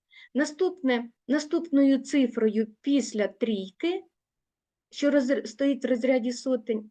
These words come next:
є п'ятірка. Отже, перш ніж на-, округлити, треба до трійки додати одиничку.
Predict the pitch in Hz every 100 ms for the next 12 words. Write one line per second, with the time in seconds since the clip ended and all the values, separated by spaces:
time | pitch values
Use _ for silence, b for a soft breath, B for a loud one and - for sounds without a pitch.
0 | - 214 247 240 233 233 185 - - 185
1 | b b b - 285 220 208 214 b b
2 | _ _ _ _ _ _ 285 269 - 254
3 | 233 254 254 233 269 262 339 440 415 294
4 | - 254 220 208 214 214 254 320 359 -
5 | 339 339 _ _ 214 226 - 226 269 285
6 | 269 - 233 226 240 233 208 214 - _